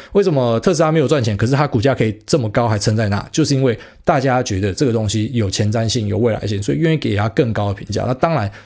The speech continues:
他就跟其他的汽车产业脱钩了嘛。如果说大家都可以用这个 Tesla 的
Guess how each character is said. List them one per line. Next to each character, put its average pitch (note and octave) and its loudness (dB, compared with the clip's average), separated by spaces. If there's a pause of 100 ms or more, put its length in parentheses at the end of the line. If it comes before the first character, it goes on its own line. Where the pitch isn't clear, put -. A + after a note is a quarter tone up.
他 E3 0
就 E3 0
跟 D3+ 0
其 - 0
他 C3+ 2
的 A#2+ 0
汽 - 0
车 A#2+ 0
产 G2+ -4
业 G#2 -2
脱 A2 -2
钩 A2+ 0
了 G#2 0
嘛。 - -6 (120)
如 C3+ 2
果 F#3+ 2
说 F#3+ 2 (240)
大 G#3 2
家 E3+ 2
都 F3 2
可 E3+ 0
以 A2+ 0
用 C#3 2 (220)
这 A#2 -4
个 G2+ 0
Tesla D3 0
的 G2+ -2